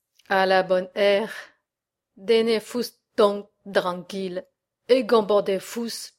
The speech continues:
bien. Ou je vous parterai encore avec mon biong. C'est le boulet qui a des ailes,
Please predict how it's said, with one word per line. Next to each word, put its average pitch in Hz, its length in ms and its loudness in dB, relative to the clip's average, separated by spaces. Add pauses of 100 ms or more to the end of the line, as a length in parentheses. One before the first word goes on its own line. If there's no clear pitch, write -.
bien. 190 420 -4 (840)
Ou 311 180 0
je 277 220 -4
vous 254 320 -2 (260)
parterai 196 760 -2
encore 202 840 0
avec 196 380 -6
mon 185 200 -6
biong. 175 440 -4 (1200)
C'est 208 320 0
le 208 120 0
boulet 208 720 0 (600)
qui 214 220 0
a 190 120 4
des 180 340 -6
ailes, 185 480 0